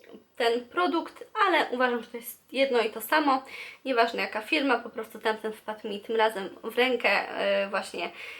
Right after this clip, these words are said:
gdy robiłam zakupy. E, co do tego produktu,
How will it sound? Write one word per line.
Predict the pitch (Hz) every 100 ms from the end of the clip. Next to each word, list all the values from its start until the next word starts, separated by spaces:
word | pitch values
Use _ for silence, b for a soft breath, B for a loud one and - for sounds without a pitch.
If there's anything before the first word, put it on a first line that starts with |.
| B
gdy | 240 247 254
robiłam | 240 220 208 220
zakupy. | 220 285 226 - 381 415 _ _ _ _ _ _ _ _ - -
E, | 226 226 254 262
co | 349
do | 339
tego | 285
produktu, | 294 277 - 349 - 311